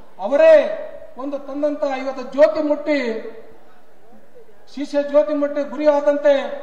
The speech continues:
ಜಗದ್ಗುರು ಪೂಜ್ಯ ಶ್ರೀ ಶಾಂತಮುನಿ ಮಹಾಸ್ವಾಮಿಗಳು ಒಂದು ಈ ರಾಜ್ಯದಲ್ಲಿ ಬಹುಶಃ ಯಾರೂ ತಿರುಗಾಡ್ಲಿಕ್ಕಿಲ್ಲ, ಅಷ್ಟೊಂದು ಪ್ರವಾಸವನ್ನು ಮಾಡಿದ್ದಾರೆ.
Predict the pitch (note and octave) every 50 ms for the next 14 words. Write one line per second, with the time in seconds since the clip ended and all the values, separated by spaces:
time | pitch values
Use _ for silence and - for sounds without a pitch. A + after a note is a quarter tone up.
0 | - - - - A#3+ C4 D4 D4 D4 C#4+ D4 D4 C#4 C#4+ C#4+ C4 D4 D4 D#4 D4
1 | D4+ C#4+ C#4 C#4+ A#3+ A#3 A#3+ C4 C#4+ C#4+ D4+ C#4+ C#4 C#4 C#4+ C#4+ C4+ C4 C4+ C#4
2 | C4 - C4 C4 C4+ C4+ C4 C4+ C4 B3+ A#3+ G#3+ - - - - - - - -
3 | - - - G3+ B3+ C#4 C#4 C#4 F3 D#3+ - - - - - - - G#3+ C4 C4
4 | A#3 A3+ B3 C#4 C#4+ C#4+ C#4 C#4 C#4 C4+ - A#3+ B3+ C4+ - C4+ C4+ B3+ B3+ A#3+
5 | B3+ C#4 C4+ C4+ - - B3+ C4 C4 C4 C4 C4 C4 - - B3+ B3+ B3 A#3 G#3
6 | - B3 C4 C4 - - - B3 B3 B3+ B3 A#3+ A#3+ B3 B3 A#3+ A#3+ A#3+ A#3+ A#3
7 | - A#3+ A#3 A3+ G#3+